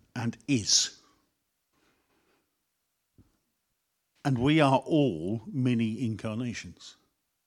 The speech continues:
Sounds like heresy. No, it's not. Do you believe, you know,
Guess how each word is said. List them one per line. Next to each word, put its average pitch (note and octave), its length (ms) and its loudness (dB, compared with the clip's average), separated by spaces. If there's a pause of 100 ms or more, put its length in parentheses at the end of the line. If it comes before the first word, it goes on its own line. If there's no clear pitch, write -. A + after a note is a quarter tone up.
(1300)
Sounds - 300 -10
like A2 140 -8
heresy. C#3+ 580 4 (1120)
No, D#3 80 2
it's - 200 -2
not. A#2 300 0 (140)
Do E3 100 -2
you F#3+ 100 4
believe, F3+ 380 4 (400)
you E3 100 0
know, C#3 60 0